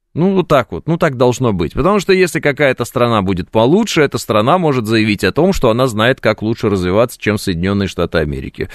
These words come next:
А это может привлечь некоторые другие страны на сторону этой страны. А это дестабилизирует ситуацию, как, как, которую представляют себе американцы в геополитике, где они единственные лидеры,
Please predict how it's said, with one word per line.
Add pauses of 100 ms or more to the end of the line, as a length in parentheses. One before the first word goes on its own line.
(300)
А
это
может
привлечь
некоторые
другие
страны
на
сторону
этой
страны.
А
это
дестабилизирует
ситуацию,
как,
как,
которую
представляют
себе
американцы
в
геополитике,
где
они
единственные
лидеры,